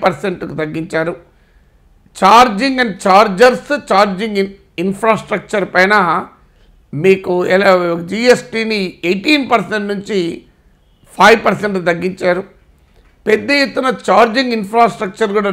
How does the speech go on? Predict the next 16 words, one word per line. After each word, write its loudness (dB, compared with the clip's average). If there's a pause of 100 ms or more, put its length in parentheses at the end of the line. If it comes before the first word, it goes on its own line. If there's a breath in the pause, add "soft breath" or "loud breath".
డెవలప్ 2
చేస్తామంటూ 0 (140)
కేంద్ర 0
బడ్జెట్లో -2
ఆర్థిక -4
మంత్రి -10
చెప్పారు. -8 (680)
మీకు -4
ఇప్పుడు -2
ఎలాగైతే 4 (140)
పెట్రోల్ -2
బంకులు -2
ఉంటాయో 2 (100)
అలాగా 2 (120)
ఎలక్ట్రిక్ -4
వెహికల్స్కు -2